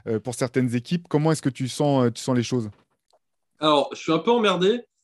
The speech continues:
Speaker 2: pour tout te dire, euh, parce que je t'aurais répondu beaucoup plus facilement il y a encore trois, quatre heures à cette question. Pour moi, et jusqu'à ce midi, tu vois, quand on a fait N B A Extra avec la team, ce lundi midi, euh, le favori de cette saison, pour moi, parce que, euh, c'est l'équipe qui m'a apporté le plus de garanties, c'était les Milwaukee Bucks.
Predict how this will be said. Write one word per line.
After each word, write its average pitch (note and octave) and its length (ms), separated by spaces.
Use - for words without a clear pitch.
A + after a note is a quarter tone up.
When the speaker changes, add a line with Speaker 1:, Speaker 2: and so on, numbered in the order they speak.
Speaker 2:
pour D3 140
tout G3 120
te E3 40
dire, G#3+ 260
euh, C#3+ 480
parce E3 160
que G3+ 120
je F3 80
t'aurais F#3 220
répondu F#3 340
beaucoup G3+ 280
plus G3+ 140
facilement G#3 380
il G3+ 60
y - 20
a - 20
encore D#3 240
trois, F#3+ 220
quatre F#3+ 240
heures G3+ 80
à F#3 80
cette D#3+ 180
question. G#3 400
Pour G3 180
moi, A3 280
et D#3 80
jusqu'à F#3+ 320
ce - 120
midi, G3+ 300
tu F#3 100
vois, F3+ 80
quand F3 120
on D#3+ 60
a D#3 60
fait D#3+ 180
N D#3+ 60
B D3+ 100
A D#3 40
Extra D3+ 280
avec D#3+ 140
la D3 80
team, G#3 220
ce F#3+ 80
lundi D3 240
midi, D3+ 320
euh, D#3 400
le F3 260
favori G#3 400
de - 40
cette F3 200
saison, F#3 320
pour E3+ 160
moi, G#3+ 280
parce E3+ 220
que, G3 120
euh, F#3 420
c'est D#3 180
l'équipe D#3 300
qui - 100
m'a D3+ 80
apporté C#3+ 320
le D3 80
plus F3+ 240
de D3 100
garanties, C#3+ 520
c'était D#3 280
les D3+ 120
Milwaukee D3 400
Bucks. - 320